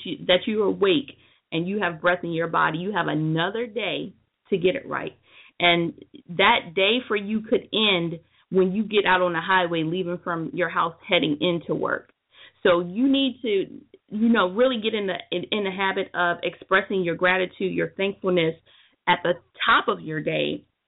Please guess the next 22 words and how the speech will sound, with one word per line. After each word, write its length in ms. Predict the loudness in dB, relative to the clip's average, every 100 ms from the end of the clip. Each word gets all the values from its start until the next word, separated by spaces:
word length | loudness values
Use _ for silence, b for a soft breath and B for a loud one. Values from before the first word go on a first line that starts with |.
| _ -6
because 220 | 0 2
you 120 | 4
don't 240 | 2 2 0
know 280 | 2 2 0
how 140 | -4
much 240 | -4 -8 -10 -16 _ -6
of 120 | 0
a 60 | 0
day 200 | 0 0
you 220 | -2 -2
have 400 | -2 0 -2 -4 _ _ -4
within 280 | 0 0 0
this 160 | -2
life. 220 | -6 -8 -4
You 120 | -2
just 180 | 0 2
never 260 | 2 2 2
know. 180 | 2
Life 220 | 4 2 0
is 80 | -6
not 220 | -4 -4
guaranteed 640 | -2 -2 -4 -4 -4 -6